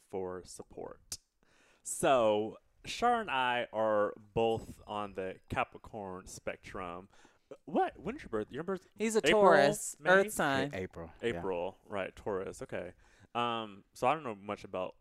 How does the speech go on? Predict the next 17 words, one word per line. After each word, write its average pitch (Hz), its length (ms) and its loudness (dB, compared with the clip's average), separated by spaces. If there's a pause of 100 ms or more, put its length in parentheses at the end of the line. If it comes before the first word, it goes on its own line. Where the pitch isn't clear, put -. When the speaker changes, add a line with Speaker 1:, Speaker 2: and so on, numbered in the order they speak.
(220)
Speaker 1:
signs 92 440 -12
at - 100 -12
all, 92 140 -8
to 90 100 -14
be 92 100 -14
honest. 90 440 -12
But 107 180 2
I 110 100 0
know 123 200 -6
for - 180 -12
me, 107 320 -10
especially, 101 400 -8
and 113 100 -10
we're 131 100 2
all 127 220 2
older 101 320 -4
siblings 90 680 -12